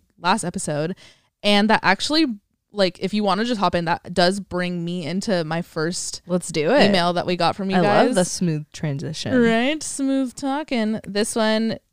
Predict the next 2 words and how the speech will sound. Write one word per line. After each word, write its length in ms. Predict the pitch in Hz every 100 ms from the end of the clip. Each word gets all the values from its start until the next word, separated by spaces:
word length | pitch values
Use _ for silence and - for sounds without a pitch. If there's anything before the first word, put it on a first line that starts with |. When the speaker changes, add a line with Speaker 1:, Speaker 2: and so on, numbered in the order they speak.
| _ -
Speaker 1:
is 920 | 190 185 185 185 185 185 - - - _ _ _ _ _ _ - _ -
titled 1040 | 233 269 196 160 160 175 240 294 349